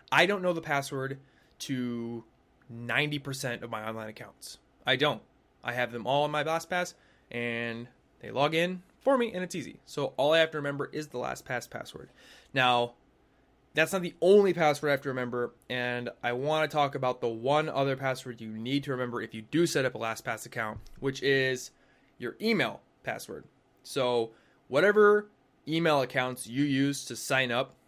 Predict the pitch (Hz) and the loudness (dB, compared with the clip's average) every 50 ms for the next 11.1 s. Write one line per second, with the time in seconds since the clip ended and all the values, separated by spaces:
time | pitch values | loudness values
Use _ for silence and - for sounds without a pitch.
0 | _ _ - 127 123 123 127 127 127 120 113 113 - 127 120 120 139 139 - _ | _ _ -4 -2 -2 0 -2 -2 -2 -4 -6 -6 -6 -6 -4 -4 -4 -6 -8 _
1 | _ _ - 120 127 139 156 175 170 165 160 151 156 - - 139 143 139 139 131 | _ _ -8 -2 0 4 4 4 4 4 0 -4 -8 -6 -4 -4 -2 -2 -2 -2
2 | 127 120 - - 127 123 120 113 - _ - 131 127 127 120 120 117 120 - 117 | -2 -4 -4 -4 -4 -4 -4 -6 -8 _ -18 -12 -6 -4 -2 0 0 0 -2 -4
3 | 123 120 127 123 120 127 135 135 135 135 135 - - 123 120 - 131 131 - 131 | -6 -8 -8 -8 -4 -2 0 0 0 0 -2 -6 -10 -12 -12 -10 -10 -6 -4 -4
4 | 123 127 120 123 120 - - 123 120 123 117 - 123 120 - - - - 147 143 | -4 -2 -4 -4 -4 -4 -6 -6 -6 -6 -6 -6 -6 -8 -8 -8 -2 0 2 2
5 | 135 135 - 127 113 113 113 110 - - 110 107 - - _ _ _ _ - - | 2 0 -4 -8 -10 -8 -8 -8 -8 -8 -10 -10 -14 -18 _ _ _ _ -20 -20
6 | _ _ - - 165 151 147 139 135 135 127 127 - _ _ - - _ _ - | _ _ -4 2 4 6 6 6 6 4 2 -2 -6 _ _ -20 -20 _ _ -16
7 | - - - 156 165 170 180 175 175 175 175 170 170 170 170 175 170 - - - | -14 -4 2 6 8 8 8 8 8 8 8 8 8 6 6 6 4 2 -4 -14
8 | _ _ _ _ _ _ _ _ - 123 123 123 123 123 123 120 - 135 135 135 | _ _ _ _ _ _ _ _ -2 0 2 2 2 2 2 0 -2 -4 -6 -4
9 | 131 135 135 135 131 123 131 143 139 - 143 147 143 139 139 165 185 190 147 127 | -2 -2 -2 -2 -2 -4 -4 -4 -4 -4 -2 0 0 2 2 4 4 4 2 2
10 | 117 117 117 120 113 110 120 - - 135 160 202 247 269 233 - - 127 131 151 | -2 -6 -6 -6 -6 -6 -6 -6 -4 2 4 6 6 6 6 6 6 6 4 2
11 | - | -2